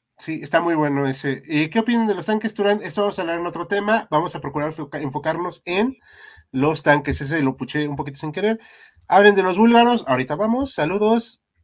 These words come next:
Eh, y bueno, creo que esas son las, eh, preguntas ahorita. Vamos a seguir, si quieres, con el tema de Hungría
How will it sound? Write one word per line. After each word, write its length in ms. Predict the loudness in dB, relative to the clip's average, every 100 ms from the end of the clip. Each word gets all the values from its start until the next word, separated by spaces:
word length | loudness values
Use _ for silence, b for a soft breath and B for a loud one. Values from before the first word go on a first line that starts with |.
| _
Eh, 640 | 0 2 2 0 2 0 -2 _ _ _ _ _ _ b b b b b _
y 400 | 0 4 6 6 2
bueno, 280 | 2 2 2
creo 160 | 0
que 80 | 0
esas 180 | -2 0
son 200 | 0 4
las, 320 | 4 2 -4
eh, 160 | -2 -2
preguntas 360 | 0 -4 -4
ahorita. 320 | -4 -4 -2 0
Vamos 220 | 0 -2
a 20 |
seguir, 240 | -6 -8 -8
si 100 | -6
quieres, 240 | -4 -4
con 140 | -4
el 80 | -4
tema 200 | -4 -4
de 80 | -4
Hungría 360 | -4 -2 -2